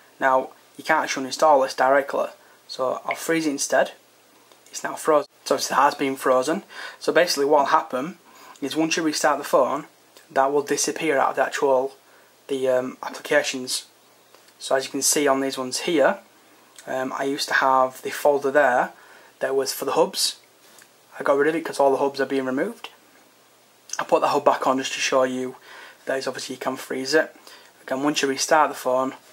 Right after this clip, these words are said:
it completely just disappears out of the actual applications list, which I personally think is cool because you can take out things you don't particularly want to be there. So let's say you don't like the AccuWeather actual widget itself, you can freeze it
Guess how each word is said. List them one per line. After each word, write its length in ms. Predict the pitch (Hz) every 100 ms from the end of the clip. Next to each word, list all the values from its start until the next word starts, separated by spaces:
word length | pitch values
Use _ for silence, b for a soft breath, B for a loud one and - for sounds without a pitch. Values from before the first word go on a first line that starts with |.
| -
it 140 | 143 135
completely 480 | - 135 147 135
just 140 | 135 -
disappears 500 | 135 139 143 131 127
out 100 | 131
of 60 |
the 60 | 135
actual 500 | 131 - 131 127 135 B B B B
applications 640 | - 143 - 131 - 131
list, 360 | 135 135 - 208 B B B
which 420 | - 135 - - - - _ _ _ _ 202 -
I 140 | 143
personally 300 | 135 135 123
think 140 | 135 135
is 40 |
cool 360 | - 135 127 -
because 480 | - 127 131 123 - B B B
you 60 | -
can 160 | 139
take 240 | 135 156 143
out 180 | 131 -
things 140 | 131
you 60 | 139
don't 160 | 135
particularly 320 | - 135 131 127
want 100 | -
to 60 | -
be 160 | 131
there. 280 | 127 127 127 B B B
So 80 | 180
let's 80 | 165
say 100 | 180
you 60 |
don't 120 | 160 156
like 220 | 143 -
the 80 | 143
AccuWeather 640 | - - 135 139 131 135
actual 560 | 135 - 143 135 131 - _ _
widget 320 | 151 151 127
itself, 560 | - - 135 - - - B B B B B - -
you 80 | 107
can 140 | -
freeze 340 | 135 151 139 143
it 140 | 175